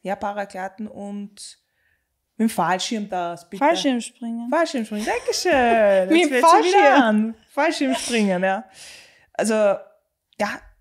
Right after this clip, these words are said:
Speaker 1: verstehe ich nicht, aber er macht's halt gerne. Weißt du, das ist halt
Speaker 2: Mhm.
Speaker 1: jeder das Seine. Er versteht wahrscheinlich auch nicht, warum ich die Bühne überhaupt mache, ja. Beispiel.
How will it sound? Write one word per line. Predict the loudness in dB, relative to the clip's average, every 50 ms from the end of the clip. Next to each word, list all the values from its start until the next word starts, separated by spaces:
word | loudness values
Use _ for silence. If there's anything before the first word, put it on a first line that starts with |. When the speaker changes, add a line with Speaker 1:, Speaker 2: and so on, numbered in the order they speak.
| _ _ _ _ _ _ _
Speaker 1:
verstehe | _ -10 -10 -10 -8 -6 -4 -4
ich | -4 -4
nicht, | -4 -6 -6 -8 -10 -10 -6
aber | -4 -2 -2 -2 -4 -6 -10 -10
er | -8 -6
macht's | -6 -6 -6 -6 -8
halt | -10 -8 -6
gerne. | -6 -6 -6 -6 -10 -14 -16 _ _ _ _ _
Weißt | -18 -16 -10
du, | -8 -8 -8 -8
das | -10 -14 -16 -12 -12
ist | -12 -10 -6
halt | -6 -4 -4 -4 -6
Speaker 2:
Mhm. | -8 -12 -12 -14
Speaker 1:
jeder | -14 -10 -10 -10 -10 -10
das | -12 -12 -12 -10 -8
Seine. | -6 -6 -6 -6 -6 -6 -6 -6
Er | -6 -6 -6
versteht | -6 -8 -8 -8 -8 -10
wahrscheinlich | -8 -6 -6 -6 -4 -4 -4
auch | -4 -4 -6
nicht, | -8 -8 -8
warum | -10 -10 -10
ich | -10 -10
die | -12 -14
Bühne | -10 -6 -4 -2 -2 -4 -4 -6 -12 -20 -20 -20 -20 -20 _ _ _ _ _
überhaupt | -8 -4 -4 -4 -4 -6 -10
mache, | -18 -18 -18 _ _ _ _
ja. | -8 -8 -8 -8 -10 _ _ _ _ _ _ _ -20 _ _ _ _
Beispiel. | -8 -8 -8 -8 -10 -14 -16